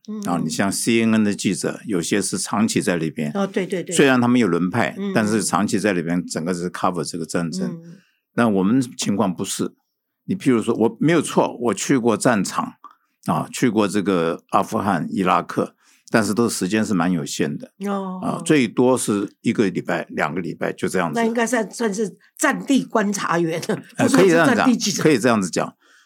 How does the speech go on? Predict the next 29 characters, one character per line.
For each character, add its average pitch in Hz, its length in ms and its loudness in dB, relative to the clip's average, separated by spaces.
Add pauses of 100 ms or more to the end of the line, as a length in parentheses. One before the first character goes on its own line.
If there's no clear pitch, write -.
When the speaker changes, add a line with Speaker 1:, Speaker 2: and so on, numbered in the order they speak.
(240)
Speaker 2:
那 135 60 4
么， 127 500 4 (120)
呃， 110 400 0
外 147 120 6
国 107 200 2
的 104 100 0
战 107 240 2
地 95 100 0
记 92 200 -2
者 82 120 -2
是 90 160 -6
不 95 200 -2
一 85 80 -2
样 82 280 0
的。 87 140 -12
Speaker 1:
嗯。 180 220 -8
Speaker 2:
我 127 100 2
就 165 140 4
举 147 180 0
例 131 140 2
子， 107 100 0
我 85 160 0
去 104 460 -2
伊 120 80 0
拉 110 160 4
克 92 180 0
好 - 180 -6
了。 - 120 -16
Speaker 1:
嗯。 185 260 -10